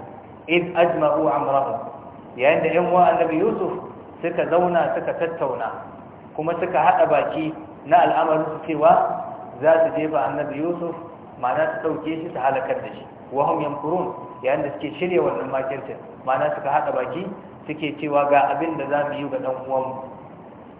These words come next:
Har suka tafi da shi, ma'ana suka lalan mahaifinsu, suka nemi ya ba su ɗan uwa, har suka yi abin da suka aikata. Ai ba ka wajen, baka san labarin ba, amma wahayi ne muka yi maka.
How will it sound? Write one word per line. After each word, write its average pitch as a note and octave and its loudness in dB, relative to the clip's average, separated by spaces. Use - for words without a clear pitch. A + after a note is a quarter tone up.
Har D#3+ 4
suka E3 -2
tafi D3 -6
da C3 -6
shi, C#3 -8
ma'ana C3 -2
suka D3 -4
lalan C3 0
mahaifinsu, D#3+ 0
suka - -10
nemi C3+ -8
ya B2+ -2
ba D3+ 2
su D3+ -4
ɗan D3 -6
uwa, D3 -2
har D3 -2
suka C#3+ -6
yi C3 0
abin B2+ -4
da A#2+ -10
suka A2 -10
aikata. G#2 -12
Ai G3 8
ba G3+ 8
ka E3+ 6
wajen, C#3+ 2
baka D#3 2
san F#3+ 4
labarin D#3 6
ba, - -4
amma D3 4
wahayi D#3 6
ne C3 -6
muka B2+ -8
yi A2+ -6
maka. A#2 -6